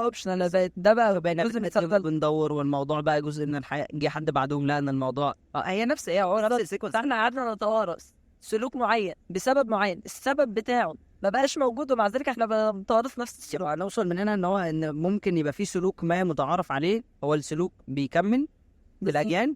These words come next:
Speaker 2: مع إن السبب
Speaker 1: بس
Speaker 2: أصلا مش
Speaker 1: الأسباب بتندثر مع الوقت بقى،
Speaker 2: بالظبط.
Speaker 1: ب-، بتختفي وبتتغير.
Speaker 2: لأن الظروف اتغيرت.
Speaker 1: وممكن تتغير، وممكن يعني بي-، بيحصل شوية حاجات.
Speaker 2: بس ف-،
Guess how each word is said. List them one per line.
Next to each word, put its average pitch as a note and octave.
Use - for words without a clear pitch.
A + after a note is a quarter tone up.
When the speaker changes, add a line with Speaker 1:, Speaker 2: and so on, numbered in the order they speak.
Speaker 2:
مع G3
إن C4+
السبب A3+
Speaker 1:
بس G3+
Speaker 2:
أصلا A3+
مش G3+
Speaker 1:
الأسباب G3
بتندثر E3+
مع D3+
الوقت D3+
بقى، B2
Speaker 2:
بالظبط. F#3+
Speaker 1:
ب-، -
بتختفي C#3+
وبتتغير. B2+
Speaker 2:
لأن D4+
الظروف F4
اتغيرت. A#3
Speaker 1:
وممكن A3+
تتغير، D3+
وممكن B2+
يعني A2+
بي-، G#2+
بيحصل B2
شوية B2+
حاجات. -
Speaker 2:
بس F#3+
ف-، -